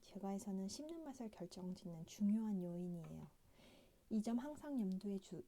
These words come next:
두시고 음식 시작하시기 전에 그 정도에 대해서 대략 마음속으로 계산하시고 시작하시면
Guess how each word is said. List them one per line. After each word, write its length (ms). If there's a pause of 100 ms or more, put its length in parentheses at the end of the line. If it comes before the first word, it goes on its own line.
두시고 760
음식 300
시작하시기 1040
전에 460
그 200
정도에 600
대해서 500
대략 380
마음속으로 600
계산하시고 760
시작하시면 920